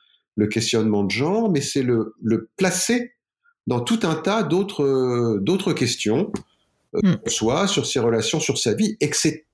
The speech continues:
Speaker 1: ça apporte toujours quelque chose, quoi, ça.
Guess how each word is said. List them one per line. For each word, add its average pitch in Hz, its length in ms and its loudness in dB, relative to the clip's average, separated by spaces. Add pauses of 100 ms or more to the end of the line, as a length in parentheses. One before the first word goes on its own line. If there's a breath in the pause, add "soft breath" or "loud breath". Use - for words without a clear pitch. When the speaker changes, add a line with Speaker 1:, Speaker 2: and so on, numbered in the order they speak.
(180)
Speaker 1:
ça 156 220 0
apporte 180 420 -2
toujours 170 260 0
quelque - 240 -2
chose, - 380 -2
quoi, - 240 -12
ça. - 240 -14